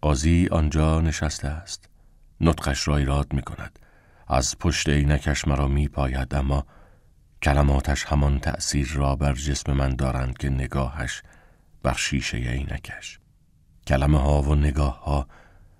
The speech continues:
پشت سر هم از من می‌گذرند و به شتاب جا را برای کلمه و نگاه بعدی خالی می‌کنند. من با گوش ها و مغزم حرف های قاضی را نشنیدم.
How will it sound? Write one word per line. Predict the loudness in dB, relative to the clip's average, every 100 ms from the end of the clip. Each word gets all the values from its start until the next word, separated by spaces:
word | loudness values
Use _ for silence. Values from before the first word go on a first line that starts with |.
| -4
پشت | -2 -2 -2 -2
سر | 0 0
هم | 0 2 2
از | 0 0
من | 0 2
می‌گذرند | 2 0 0 -2 0 0 0 -2 -2
و | -4
به | -2
شتاب | -4 -4 -6 -4 -2 -2 -4 -10 -4
جا | 0 2 2
را | 2 0
برای | 0 0 0 0 -2
کلمه | -4 -2 0 0 -2 -6 -20 _ _ _ -6
و | -2
نگاه | 0 0 0 0 -2
بعدی | -2 -4 -4 -4 -4 -4
خالی | -6 -8 -8 -8
می‌کنند. | -12 -14 -18 -18 -20 -20 -20 -20 _ _ -20 -20 -20 -20 -20 -20 -20 _ _ -2
من | 2 4 4 4
با | 4 4 2
گوش | 2 2 2 0
ها | -4 0 2 2
و | 0
مغزم | 0 0 -2 -6 -4 -2 -4 -8 -20 -20 -20 -20 -20 _ -4
حرف | 0 2 0
های | -2 0 2 0
قاضی | 0 -2 0 0
را | 0 0
نشنیدم. | 0 -2 -4 -8 -8 -10 -16 -20